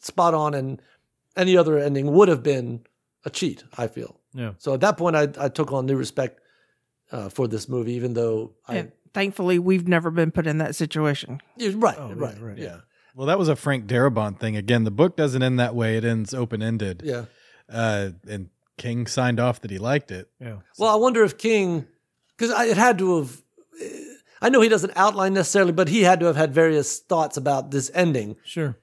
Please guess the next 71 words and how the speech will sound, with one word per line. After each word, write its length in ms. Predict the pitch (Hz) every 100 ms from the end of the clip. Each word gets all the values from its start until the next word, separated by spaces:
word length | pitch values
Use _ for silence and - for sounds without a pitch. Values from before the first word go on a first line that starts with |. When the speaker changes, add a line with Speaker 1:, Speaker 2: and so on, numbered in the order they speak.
| _
Speaker 1:
And 240 | 170 151 143
in 180 | 151
writing 300 | 156 165 151
the 80 | 135
book, 400 | 117 180 135 -
Speaker 2:
Yeah, 160 | 196 208
Speaker 1:
and 80 | 233
Speaker 2:
and 160 | 175 175
Speaker 1:
made 180 | 220 208
Speaker 2:
yeah. 60 |
Speaker 1:
a 20 | 170
choice 600 | - 262 185 135 - - -
to 100 | 160
do 160 | 175
it 100 | 160
this 220 | 214 214
way. 120 | 156 135
Well, 100 | 151
I'll 140 | 208
just 100 | 208
Speaker 2:
Yeah, 60 | 220
Speaker 1:
leave 80 | 202
Speaker 2:
maybe 220 | 254 254
Speaker 1:
it. 20 | 202
Speaker 2:
he 40 |
held 320 | 180 170 139
back 300 | 135 147 196
or 40 | 190
something. 360 | 208 220 247
Yeah, 140 | 185 135
maybe 260 | 135 147 147
he 60 |
had 220 | 151 147
some 180 | 147 143
sort 160 | 165 156
of, 220 | 139 135
you 140 | 202 147
know, 160 | 127
something 380 | 117 156 139 139
like 240 | 127 131 147
that 180 | 139
or 60 | 131
something, 320 | 147 131 139
or 100 | 123
some, 300 | 123 131 123
you 120 | 160 131
know, 80 | 127
other 160 | 127
shit 200 | - 147
ending, 360 | 139 139 135 131
you 100 | 123
know, 60 |
monster 320 | 120 131 120 127
gets 180 | 143
'em 100 | 139
all 120 | 139 135
or 100 | 127
something. 260 | 135 131
I 40 | 120
don't 100 | 113
know. 220 | 110 98
Speaker 1:
Yeah. 220 | 247 147 110
Speaker 2:
And 80 | 131
he 80 | 123
held 220 | 135 117
back. 240 | 135 135
It's 180 | 131 120
interesting. 300 | 143 - 135
I 60 | 143
like, 340 | 143 - 135
'cause, 340 | 165 156 127